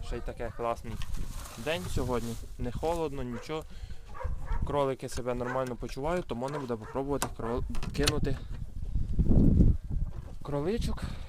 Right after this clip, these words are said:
до кроликів і подивитися, що з цього получиться. Так що да. Так, ну що, дивіться, кролики їдять.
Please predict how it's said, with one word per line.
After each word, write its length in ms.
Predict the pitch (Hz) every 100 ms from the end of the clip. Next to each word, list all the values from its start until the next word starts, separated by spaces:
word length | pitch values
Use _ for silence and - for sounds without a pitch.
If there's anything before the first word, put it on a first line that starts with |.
| - - - -
до 440 | 117 131 165 190 - 494 - - 508 - - -
кроликів 540 | 120 123 143 - 139 120
і 40 |
подивитися, 600 | - 107 113 120 - 123
що 200 | - 120
з 100 | -
цього 200 | 120 117
получиться. 560 | - 147 156 - - - - - - - - - - -
Так 180 | 123 127
що 100 | -
да. 200 | 131 117 - - - - - - - - - - - - - - - - - - - - - -
Так, 180 | 175 139
ну 100 | 185
що, 160 | - 190
дивіться, 360 | 165 202 151
кролики 440 | 120 147 180 165 139
їдять. 420 | 131 127 165